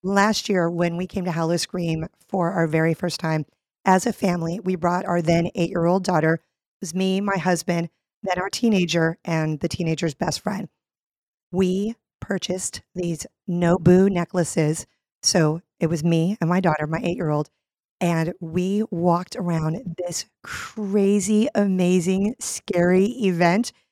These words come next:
watching her big sister and bestie get scared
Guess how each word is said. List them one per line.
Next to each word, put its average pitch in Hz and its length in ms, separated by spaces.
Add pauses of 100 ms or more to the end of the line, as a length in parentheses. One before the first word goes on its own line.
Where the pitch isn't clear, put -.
(320)
watching 185 720 (160)
her 214 120
big 185 280
sister 202 460
and 180 260
bestie 196 480 (440)
get 202 280
scared 190 760